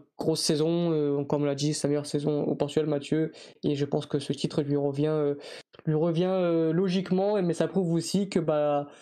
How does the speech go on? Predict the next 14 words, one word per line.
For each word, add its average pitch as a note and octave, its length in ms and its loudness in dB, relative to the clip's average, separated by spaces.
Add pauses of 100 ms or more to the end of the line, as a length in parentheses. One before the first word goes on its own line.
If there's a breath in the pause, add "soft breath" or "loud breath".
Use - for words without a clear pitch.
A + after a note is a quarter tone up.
(440 loud breath)
qu'on E3 140 0
a F3+ 60 2
eu F#3+ 40 2
un F#3+ 80 0
championnat, F#3+ 540 0
euh, E3 720 2
bah, D#3+ 800 0
bah, D#3+ 300 -2
que F#3 120 0
le F3+ 60 2
champion G3+ 360 0
du F3 160 0
coup A3 280 2
est, F#3+ 120 0